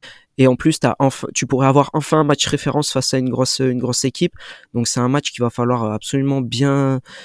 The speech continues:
bien négocier. Mais je te rejoins sur le fait que c'est pas non plus, euh, euh, c'est pas non plus grave si, si on, on, on échoue sur, sur ce match. Mais il est très, très important.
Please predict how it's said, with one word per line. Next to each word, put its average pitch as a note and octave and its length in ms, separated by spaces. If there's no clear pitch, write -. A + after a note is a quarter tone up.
bien C3+ 280
négocier. C#3+ 600
Mais B2 180
je - 100
te C3+ 80
rejoins C3 240
sur - 140
le A#2 60
fait D3 140
que A#2+ 140
c'est - 180
pas C3+ 160
non C#3 180
plus, C#3 400
euh, G#2 100
euh, G#2 500
c'est - 180
pas A#2+ 80
non A#2+ 120
plus C3 420
grave A#2+ 340
si, B2+ 640
si - 380
on, A#2+ 420
on, B2+ 180
on B2+ 140
échoue C3 240
sur, B2 380
sur - 180
ce - 120
match. B2+ 360
Mais B2 220
il B2 140
est A#2+ 120
très, - 180
très B2+ 200
important. A#2+ 380